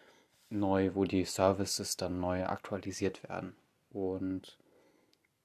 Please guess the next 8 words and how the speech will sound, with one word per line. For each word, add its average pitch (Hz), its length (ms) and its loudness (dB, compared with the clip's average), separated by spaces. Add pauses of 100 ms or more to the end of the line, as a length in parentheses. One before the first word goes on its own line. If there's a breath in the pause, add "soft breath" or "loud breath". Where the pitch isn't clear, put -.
(540)
genau, 101 260 2
das 92 200 0
wollte 113 180 8
ich 101 60 0
jetzt 107 240 6
mal 104 200 4
soweit 98 300 4
imple-, - 300 -18